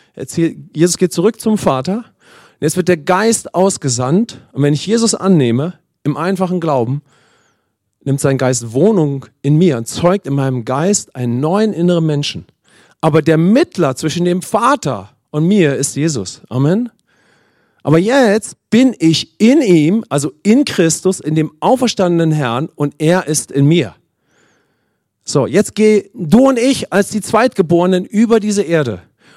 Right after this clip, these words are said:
Und in Christus, in ihm, wirklich im Himmel und gleichzeitig in uns,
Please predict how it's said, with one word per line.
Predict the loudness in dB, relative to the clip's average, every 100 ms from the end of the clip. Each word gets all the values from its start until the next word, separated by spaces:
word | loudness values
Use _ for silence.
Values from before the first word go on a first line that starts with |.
| _
Und | -2 -2 _
in | 4 6 4 2
Christus, | -2 0 0 0 -2 -2 -6 -16 _ _
in | 2 2
ihm, | 2 2 2 2
wirklich | 0 0
im | 2
Himmel | 4 2 0 -2 -6 _
und | -2
gleichzeitig | 0 0 0 -2 0
in | 0 2
uns, | 2 2 2 -4